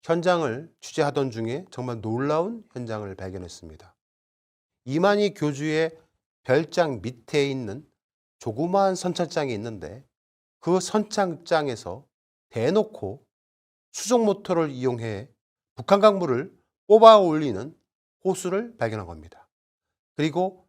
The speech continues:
가압 펌프라고 하죠. 물을 뽑아 올리는 펌프. 그 가압 펌프 시설도 발견했습니다.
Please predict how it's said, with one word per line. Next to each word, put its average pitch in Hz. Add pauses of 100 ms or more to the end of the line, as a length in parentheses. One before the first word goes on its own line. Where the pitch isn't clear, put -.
(180)
가압 135
펌프라고 147
하죠. 107 (260)
물을 131
뽑아 160
올리는 151
펌프. - (680)
그 -
가압 139
펌프 139
시설도 135 (300)
발견했습니다. 92